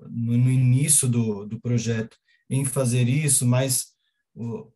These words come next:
o ano passado, no final do ano passado, eu estive em Moçambique e ali me fez ter a clareza de que não era realmente, é, uma, uma ideia muito boa. Por quê? É, eu acho que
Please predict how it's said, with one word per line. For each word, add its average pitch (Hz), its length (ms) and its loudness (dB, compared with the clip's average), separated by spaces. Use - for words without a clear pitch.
o 131 100 -2
ano 151 160 -2
passado, 143 640 0
no 117 200 2
final 135 340 -2
do 147 60 0
ano 143 160 0
passado, 127 720 -4
eu 127 100 -6
estive 139 480 -4
em 120 60 0
Moçambique 117 880 -6
e 123 120 -2
ali 127 240 0
me 147 220 4
fez 143 720 -2
ter 143 160 0
a 147 80 -4
clareza 147 640 -4
de 131 180 -12
que 139 140 -12
não 147 240 -2
era 143 420 -2
realmente, 135 640 -6
é, 113 840 -6
uma, 123 320 -2
uma 127 180 0
ideia 127 300 0
muito 131 280 -2
boa. 107 400 -6
Por 160 180 -6
quê? 208 380 0
É, 123 420 -2
eu 131 80 -8
acho 143 200 -2
que 147 260 -6